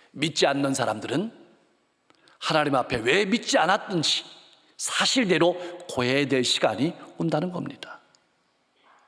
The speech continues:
주변의 믿음의 사람들을 통해서 복음을 들었으면서도 또한 믿음의 사람들의 그런 삶의 모습을 보았으면서도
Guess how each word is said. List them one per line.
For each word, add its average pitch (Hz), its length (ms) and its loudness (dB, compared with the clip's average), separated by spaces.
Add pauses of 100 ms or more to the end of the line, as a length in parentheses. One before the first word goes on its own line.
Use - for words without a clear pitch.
(460)
주변의 247 380 4
믿음의 247 320 4
사람들을 254 460 4
통해서 196 460 2 (240)
복음을 254 380 4
들었으면서도 202 1120 4 (1300)
또한 190 420 2
믿음의 254 300 4
사람들의 233 680 2
그런 285 220 4
삶의 302 440 2
모습을 254 680 2
보았으면서도 196 840 0